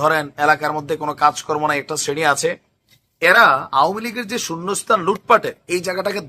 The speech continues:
দখলের জন্য অনেক চেষ্টা করছে। আর প্রতিদিন আমরা বিভিন্ন ভিডিও ফুটেজ দেখছি, এতে বিএনপির যেমন জনসমর্থন কমছে, তেমনি দলটি আগামী দিনে ক্ষমতায় যাওয়ার পরে কি ঘটতে পারে বাংলাদেশে, এই নিয়ে অনেকের মধ্যে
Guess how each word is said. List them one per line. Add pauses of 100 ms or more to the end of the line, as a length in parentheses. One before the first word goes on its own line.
দখলের
জন্য (480)
অনেক (100)
চেষ্টা
করছে। (760)
আর
প্রতিদিন
আমরা (400)
বিভিন্ন (180)
ভিডিও
ফুটেজ (120)
দেখছি, (520)
এতে (220)
বিএনপির
যেমন (100)
জনসমর্থন
কমছে, (720)
তেমনি (440)
দলটি (260)
আগামী
দিনে
ক্ষমতায়
যাওয়ার
পরে (800)
কি (120)
ঘটতে
পারে
বাংলাদেশে, (200)
এই
নিয়ে
অনেকের
মধ্যে